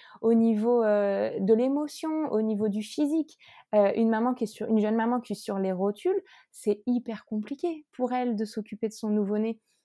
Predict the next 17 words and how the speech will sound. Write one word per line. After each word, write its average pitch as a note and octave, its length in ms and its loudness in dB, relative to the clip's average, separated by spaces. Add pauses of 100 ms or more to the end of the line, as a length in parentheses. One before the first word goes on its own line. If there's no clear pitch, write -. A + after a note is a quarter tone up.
(160)
Et G#3+ 60 4
pourtant, D#4 580 -4
euh, G#3 560 2
<laughs> - 80 -12
et, G#3 380 2
et G#3 60 0
pourtant, - 340 -10 (100)
on B3+ 80 -2
a A3 60 -2
l'impression G#3 460 -6
que, G#3+ 340 0
que F#3+ 100 -6
c'est G3+ 140 -6
normal, C4 400 -4
en A3 80 -6
fait, - 320 -10
que F#3+ 280 0